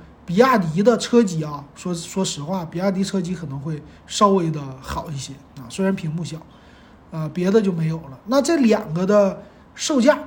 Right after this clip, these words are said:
你觉得怎么样？我觉得比亚迪这次受到的冲击肯定是不小的，尤其是第一波的冲击。呃，现在吉利的银河也开始上市了，然后哈佛的大狗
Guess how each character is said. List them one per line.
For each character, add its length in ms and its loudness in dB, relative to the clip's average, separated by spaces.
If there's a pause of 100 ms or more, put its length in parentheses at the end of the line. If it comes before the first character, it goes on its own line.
(120)
你 180 -4
觉 200 -2
得 80 4
怎 160 -2
么 80 -6
样？ 220 -8
我 100 -4
觉 180 2
得 340 4 (500)
比 140 2
亚 220 6
迪 220 2
这 160 0
次 200 0
受 200 0
到 160 6
的 100 2
冲 300 -2
击 180 -2 (180)
肯 160 -6
定 140 2
是 300 0 (680)
不 100 2
小 320 -2
的， 120 -16 (200)
尤 240 4
其 160 2
是 180 2
第 340 4
一 80 6
波 240 -2
的 100 0
冲 260 -4
击。 140 -6 (380)
呃， 160 -4
现 200 0
在 400 6
吉 240 0
利 180 2
的 80 6
银 260 4
河 400 4 (280)
也 180 -4
开 180 2
始 140 -2
上 180 -4
市 220 -4
了， 180 -10 (320)
然 200 4
后 260 6
哈 320 0
佛 240 0
的 420 2 (140)
大 140 4
狗 500 -2